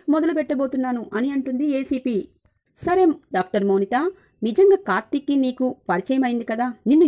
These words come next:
ఎప్పుడైనా మనస్ఫూర్తిగా ప్రేమించానని చెప్పారా? దీనికంటే ముందు కార్తీక్ ఏమైనా లవ్ స్టోరీ ఉందా?" అని అడుగుతుంది. అంటే, "హిమ నా ఆమెని ప్రేమించారు, పెళ్లి దాకా వచ్చింది, యాక్సిడెంట్లో తను పోయింది" అనంగానే, "మరి తను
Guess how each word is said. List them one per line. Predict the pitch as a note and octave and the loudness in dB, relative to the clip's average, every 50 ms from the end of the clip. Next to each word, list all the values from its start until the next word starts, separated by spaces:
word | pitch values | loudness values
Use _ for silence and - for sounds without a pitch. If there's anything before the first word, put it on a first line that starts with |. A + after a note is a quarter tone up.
| A3 F#3 | 4 2
ఎప్పుడైనా | - - B3+ C4+ C4+ C#4 C#4 | 0 0 0 0 0 0 0
మనస్ఫూర్తిగా | B3+ F#3+ F#3 A3 B3+ - - C#4 B3 - B3 C4 C4 B3+ - - | 0 0 0 -2 -2 -4 -4 -6 -6 -4 -4 -4 -4 -6 -4 -2
ప్రేమించానని | G3 G3 G#3+ C4 C4+ C4 C4 B3 B3 B3 B3 B3 | 0 0 2 2 0 0 -2 -2 -2 -2 -2 -4
చెప్పారా? | A3 - - A3 A3 A#3+ C#4+ F#4+ - _ _ _ _ _ - | -6 -6 -6 -8 -6 -6 -6 -6 -8 _ _ _ _ _ -6
దీనికంటే | F#3+ C4+ D4 D#4+ E4 F#4 E4 D4+ D4 D#4 | -2 0 2 2 2 2 2 2 2 2
ముందు | C#4+ C#4 C4+ C4 C#4 C#4+ C#4+ - - | 0 0 0 -2 -2 -4 -4 -4 -4
కార్తీక్ | G3 G3+ - - B3+ - A#3+ A3 G#3+ | -4 -4 -4 -6 -8 -8 -6 -6 -6
ఏమైనా | G#3+ G#3+ G#3+ G#3+ G#3 A3 A#3 A3+ - | -4 -4 -4 -4 -4 -6 -6 -6 -4
లవ్ | - D4+ F4 F4 - | -2 0 0 0 0
స్టోరీ | - D4+ D4 C#4 C4+ C4 | -2 -2 -2 0 -2 -2
ఉందా?" | B3+ B3 A#3+ B3 B3 B3 - | 0 0 0 -2 -4 -4 -6
అని | A#3+ B3+ C4 | -4 -2 -2
అడుగుతుంది. | B3 A#3+ A#3+ B3 A#3+ A3+ A#3 A3 G#3+ _ _ _ _ _ _ - | -2 -4 -6 -6 -8 -8 -8 -10 -12 _ _ _ _ _ _ -8
అంటే, | - - A#3 A3+ C4+ C4+ C4 C4 C4 B3+ - _ _ _ _ _ _ _ _ | -4 -4 -2 -2 0 0 0 0 -2 -4 -10 _ _ _ _ _ _ _ _
"హిమ | - A#3 A#3+ C#4+ D#4 D4+ | -2 -2 0 0 0 0
నా | C#4+ C#4 B3+ B3 A#3+ A#3 - - - A#3 | 0 0 0 -2 -4 -6 -10 -6 -2 0
ఆమెని | B3+ C4 B3 A#3 A#3+ C#4 D4+ - _ _ | 0 2 2 2 0 -2 -4 -6 _ _
ప్రేమించారు, | - G3+ G3 G#3 A#3+ B3+ B3 B3 A#3+ G#3 A3 B3 D#4 - _ _ _ _ _ - | 0 0 2 2 2 0 -2 -2 -4 -4 -4 -6 -6 -8 _ _ _ _ _ 0
పెళ్లి | D#4+ E4 F4 F4 | 2 4 4 4
దాకా | F4 E4 D#4 D#4+ D4 | 4 2 0 0 0
వచ్చింది, | C#4 B3 - - A#3+ A#3+ B3 C4+ D#4 - _ - - | 0 -2 -2 -2 -2 -2 -2 -2 -4 -4 _ -6 -6
యాక్సిడెంట్లో | G#3 G#3+ G#3+ - - A#3 A3 G3+ A3+ A#3+ | -4 -4 -6 -6 -6 -6 -6 -4 -4 -4
తను | - C4 B3+ A3+ | -2 -2 -2 -2
పోయింది" | - - G#3 G#3+ A3 G#3+ G#3+ G3+ F#3+ - _ _ - | -2 -2 -2 -2 -2 -2 -2 -4 -6 -8 _ _ 0
అనంగానే, | B3+ D4 D#4+ D#4 C#4 C4 B3+ C4 C4+ - _ _ _ _ - | 2 2 4 2 2 2 -2 -2 -4 -8 _ _ _ _ -6
"మరి | G#3 A3+ B3+ | -2 -2 -2
తను | B3+ - G#3+ G3+ | 0 0 0 -2